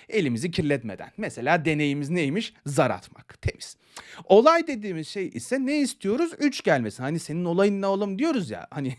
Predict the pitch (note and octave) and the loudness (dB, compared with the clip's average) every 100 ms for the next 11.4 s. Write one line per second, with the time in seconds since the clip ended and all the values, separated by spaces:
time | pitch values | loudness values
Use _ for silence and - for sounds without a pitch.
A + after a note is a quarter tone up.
0 | _ - E3 G#3 - C3 A#2 B2 C4+ D#4 | _ -8 -8 -6 0 0 0 -4 -6 -8
1 | - - A#2+ F#3+ E3+ C#3 F#2 _ _ - | -10 -8 -4 -2 0 0 -4 _ _ -20
2 | - - G3+ D4+ E4 C4+ A#3+ - F3 F3+ | -20 2 4 6 4 2 -2 -6 -8 -2
3 | D4 - C4 F3+ F3+ F#3+ G3 G3+ F#3 - | -2 0 0 0 0 0 0 -2 -4 -16
4 | - - C#3 C#3+ C#3+ C#3+ - _ - - | -12 -2 2 4 4 2 -2 _ -12 4
5 | B3 E4 A#3+ - - E3 F3 - A3+ C4+ | 6 6 -2 -20 -8 -4 -4 0 2 4
6 | E4+ - C#3+ A2+ F#2+ F#2+ C#3 C3+ E3 G3 | 2 -2 -2 -2 -4 -6 -6 -4 -4 -2
7 | - F3 G#3 A#3 D#3 G#3 D#4 D3+ G#3 F#3+ | 0 2 2 2 0 -2 -2 0 0 0
8 | - F#3+ F#3+ D#3 C3 B2 A#3 A3 C#3 C3+ | 2 4 6 4 0 -4 -6 -6 -8 -6
9 | D#4 D4 G3 - - A2 - F2+ F#2+ G#2 | -4 -2 -2 -4 -12 -10 -12 -12 -10 -8
10 | A#2 F3 F3 G#3 F3 - G#2+ G2 C#3 A#3 | -6 -4 -4 -4 -6 -6 -8 -6 -4 -4
11 | C3+ C#3 B2+ | -6 -6 -4